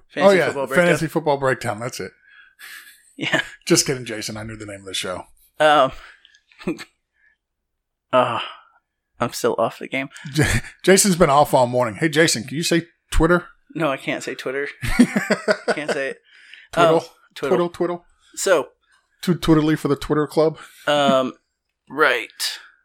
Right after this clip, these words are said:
Speaker 1: So we are at
Speaker 2: <laughs>
Speaker 1: five hundred and forty dollars in donations. Thank you, everybody. Uh, we're more than halfway to the goal of beating our number last year. Uh,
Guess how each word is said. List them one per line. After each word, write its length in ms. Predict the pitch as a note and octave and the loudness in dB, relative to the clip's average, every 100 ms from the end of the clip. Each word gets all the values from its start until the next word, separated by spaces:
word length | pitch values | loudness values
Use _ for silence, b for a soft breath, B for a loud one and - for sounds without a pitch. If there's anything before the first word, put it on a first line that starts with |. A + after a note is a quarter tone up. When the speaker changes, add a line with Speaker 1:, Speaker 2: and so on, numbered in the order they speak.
| _ | _
Speaker 1:
So 420 | - F#3 E3 D#3+ - | 0 4 6 6 0
we 240 | E3+ D#3+ E3+ | -2 0 2
are 260 | E3 F3 | 4 4
at 200 | D#3+ C#3+ | 2 -2
Speaker 2:
<laughs> 100 | - | 0
Speaker 1:
five 140 | A#2+ D#3+ | 2 2
hundred 160 | E3+ D#3+ | 2 2
and 100 | D3+ | -2
forty 280 | F3 D#3+ D3 | -4 -2 2
dollars 380 | D3 D3+ D3+ | 4 4 0
in 100 | D3+ | -2
donations. 680 | C#3+ D3 C#3+ C#3+ - D3 C#3 | -2 0 -2 -2 -2 -4 -6
Thank 320 | - C3 C#3+ | -4 -4 -2
you, 140 | D3 C#3 | -4 0
everybody. 720 | C3 C3 C3 C3 C3 C3 C3 b b b b | 0 0 -2 2 2 0 -8 b b b b
Uh, 180 | C3 B2+ | 2 2
we're 100 | B2+ | 2
more 220 | A#2+ B2+ B2+ | -2 -2 -4
than 120 | B2+ | -2
halfway 360 | B2+ B2+ B2+ | -2 -2 -2
to 100 | B2+ | -4
the 100 | B2 | -6
goal 280 | B2 B2+ B2+ | -2 0 0
of 200 | A#2 B2 _ - | -2 -6 _ -12
beating 720 | C3 C3 B2+ B2 B2 C3 D#3 - | -6 0 0 -2 -10 -12 -18 -6
our 220 | B2+ A#2+ | 0 0
number 320 | A#2+ B2 A2+ | 0 -2 -2
last 440 | A2+ A#2 B2+ - - | 2 2 2 0 -10
year. 320 | B2+ C3 A#2 _ _ _ _ _ _ _ _ _ _ | -6 -6 -6 _ _ _ _ _ _ _ _ _ _
Uh, 420 | B2 A2+ G2+ F2 | 0 2 2 0